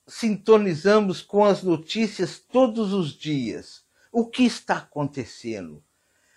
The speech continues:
Quais as novidades? Facebook, o que que está acontecendo? No YouTube, quais as novidades no Instagram.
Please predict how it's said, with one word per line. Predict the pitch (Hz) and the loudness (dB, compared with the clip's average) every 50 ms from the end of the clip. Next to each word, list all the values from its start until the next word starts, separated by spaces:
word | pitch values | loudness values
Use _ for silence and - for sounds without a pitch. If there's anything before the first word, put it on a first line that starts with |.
| _ _ _ | _ _ _
Quais | - - 226 233 233 233 233 226 - - - - - _ | 2 4 4 4 6 4 2 0 -2 -6 -14 -20 -20 _
as | - - 165 151 123 - | -4 -4 -4 -4 -4 -6
novidades? | 165 160 160 151 151 151 123 110 110 120 113 101 87 71 _ _ - - - _ _ _ _ _ _ _ _ _ _ _ _ _ | -4 -2 -2 -2 -4 -6 -10 -4 -2 -2 -2 -2 -4 -6 _ _ -20 -20 -20 _ _ _ _ _ _ _ _ _ _ _ _ _
Facebook, | _ _ - 139 131 - - - 170 147 147 160 160 160 160 160 _ - - _ _ _ _ _ _ _ _ _ _ _ - | _ _ -4 -4 -4 -4 -8 -14 -12 -8 -6 -4 -4 -4 -6 -8 _ -20 -20 _ _ _ _ _ _ _ _ _ _ _ -10
o | 180 156 | -10 -10
que | - - - 196 175 | -10 -10 -10 -12 -10
que | - - 147 | -8 -8 -8
está | 143 - - - - 101 | -8 -8 -8 -10 -10 -10
acontecendo? | - _ - 120 113 - 143 123 - - - 147 143 139 139 139 123 - _ _ _ _ _ - 120 | -10 _ -14 -14 -12 -10 -10 -10 -10 -10 -8 -6 -4 -4 -4 -8 -10 -14 _ _ _ _ _ -14 -10
No | 123 123 123 | -8 -6 -4
YouTube, | 127 135 135 _ - 156 143 139 139 131 120 131 147 147 _ _ _ _ _ _ _ _ _ _ | -4 -6 -8 _ -8 -4 -4 -2 -4 -4 -6 -14 -16 -16 _ _ _ _ _ _ _ _ _ _
quais | - 208 208 202 190 - - | 0 2 4 4 4 2 0
as | 160 139 - - | -2 -2 -2 -4
novidades | 135 123 117 107 - 151 131 107 123 123 131 123 113 104 98 107 110 _ _ _ _ _ _ _ _ - | -6 -6 -6 -6 -8 -8 -6 -2 0 0 0 0 -2 -6 -10 -18 -20 _ _ _ _ _ _ _ _ -10
no | 135 123 120 | -6 -6 -6
Instagram. | 113 - - - 156 143 123 117 135 147 151 151 151 151 | -6 -8 -6 -4 -4 -4 -4 -4 -4 -2 -2 -4 -4 -8